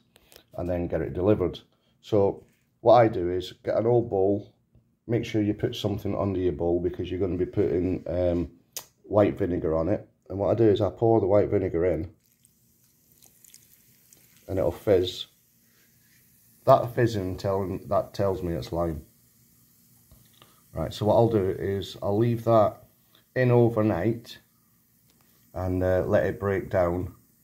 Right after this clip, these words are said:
and then I'll look at the sands and see what's in it. I know there's chalk in it. Uh, I know there's black flecks in it.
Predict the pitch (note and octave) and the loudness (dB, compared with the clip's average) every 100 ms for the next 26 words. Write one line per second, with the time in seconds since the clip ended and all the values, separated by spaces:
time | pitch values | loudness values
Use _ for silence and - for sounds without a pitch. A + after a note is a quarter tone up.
0 | - G2 F#2+ F#2+ F#2+ - F#2+ F#2+ G#2 G#2+ | -10 -4 -2 0 -2 -2 0 2 2 0
1 | G2+ G2 - F2+ E2+ E2+ G2+ - - _ | -6 -8 -4 -2 -2 -4 -8 -10 -20 _
2 | _ _ _ _ _ _ - F2 F2 - | _ _ _ _ _ _ -10 -6 -6 -6
3 | F#2 F2 - - F2 F2+ - G#1 - - | -4 -4 -4 -6 -4 -6 -8 -20 -18 -2
4 | G#2+ G#2+ G2 - F#2 E2 E2+ F#2 E2 F2 | 4 4 2 -6 -6 -4 -6 -8 -8 -8
5 | - - _ _ _ _ _ _ _ - | -12 -20 _ _ _ _ _ _ _ -10
6 | E2+ D#2+ F2 F#2+ F#2 F2+ - G2+ F2+ - | -8 -6 -4 -2 0 -2 -4 2 2 0
7 | - F2 - - F2 E2+ - | -6 -6 -6 -10 -8 -8 -10